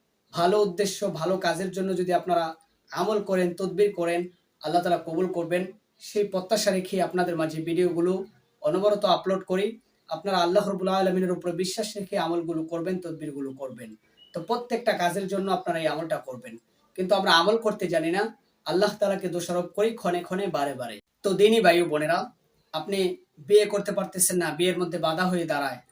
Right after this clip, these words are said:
আপনি ব্যবসা বাণিজ্য করতে পারেন না, ব্যবসা বাণিজ্যের মধ্যে উন্নতি নাই, আপনার মনের আশা কবুল হয় না, আপনার স্ত্রী ভালো না, আপনার স্বামী ভালো না, আপনি প্রত্যেকটা কাজের খে-, জন্য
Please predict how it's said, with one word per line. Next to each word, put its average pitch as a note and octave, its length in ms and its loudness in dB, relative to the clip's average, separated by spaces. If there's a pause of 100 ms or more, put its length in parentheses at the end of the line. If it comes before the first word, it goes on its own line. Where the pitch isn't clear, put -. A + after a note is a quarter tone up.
(260)
আপনি F#3 220 -4
ব্যবসা F#3 300 2
বাণিজ্য G#3 260 6
করতে G3 260 -2
পারেন F#3 240 2
না, F3+ 120 4
ব্যবসা F3 300 -4
বাণিজ্যের F3+ 300 0
মধ্যে F3 260 -2
উন্নতি F#3 340 -2
নাই, C#3 260 -2 (420)
আপনার D3+ 260 -4
মনের F#3+ 300 2
আশা F3+ 200 -4
কবুল F#3 300 2
হয় E3+ 220 2
না, C3 240 -10 (360)
আপনার F3+ 300 2
স্ত্রী G3+ 280 4
ভালো F3 280 0
না, D#3+ 260 -4 (340)
আপনার F3 220 -4
স্বামী F3+ 340 0
ভালো E3+ 260 0
না, D#3 300 -4 (380)
আপনি D#3 240 -4
প্রত্যেকটা A#3+ 640 -2
কাজের F3+ 360 0
খে-, - 300 -10
জন্য F3+ 480 2